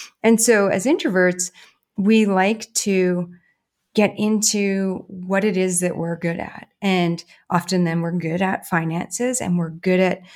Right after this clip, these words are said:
looking at numbers and solving problems and, and really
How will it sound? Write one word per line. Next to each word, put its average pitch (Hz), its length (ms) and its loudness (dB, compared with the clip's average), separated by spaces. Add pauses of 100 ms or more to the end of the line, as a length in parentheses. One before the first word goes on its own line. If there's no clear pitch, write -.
(280)
looking 196 420 2
at - 140 -4
numbers 190 520 2
and 165 140 -2
solving 208 540 0
problems 196 720 0
and, 165 260 0 (460)
and 185 200 2
really 185 440 0